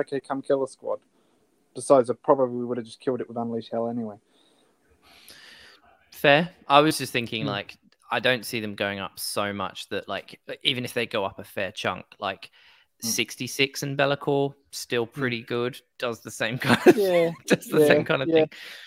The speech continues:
Speaker 2: But you're right, you just drop Be'lakor and, uh, keep your eighty-eight kind of
Speaker 1: Yeah.
Speaker 2: thing. It's, yeah.
Speaker 1: This is, there's no worse a feeling than not rolling the three up on the one thing that mattered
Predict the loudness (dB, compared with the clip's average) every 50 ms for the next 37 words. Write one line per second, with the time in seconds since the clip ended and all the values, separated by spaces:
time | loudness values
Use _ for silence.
0 | -20 -20 _ _ _ 0 0 0 0 -4 _ _ -2 0 2 6 6 8 8 8
1 | 4 2 -2 -6 -6 -6 -6 -2 -2 -2 -2 -2 -2 -2 -2 -2 -4 -6 -8 -6
2 | -4 -4 -4 -4 -6 -8 -10 -12 -16 _ _ -10 -6 -6 -6 -6 -10 -10 -8 -8
3 | -8 -4 -2 -2 0 0 -2 -2 -4 -4 -4 -6 -6 -6 -6 -6 -6 -4 -6 -6
4 | -6 -8 -10 -12 -12 -14 -14 -14 -16 _ -12 -12 -12 -12 -12 -14 -16 -14 -8 -6
5 | -6 -6 -6 -10 _ _ -6 -6 -2 0 2 4 6 6 6 6 6 2 -2 0
6 | 2 2 2 2 0 0 -2 -2 0 2 0 0 0 0 -2 -2 -2 -2 -4 -6
7 | -8 -6 -4 -2 0 0 0 -2 -4 -6 -6 -4 -2 -2 -2 -2 -4 -6 -8 -8
8 | -8 -8 -10 -10 -10 -10 -10 -12 -14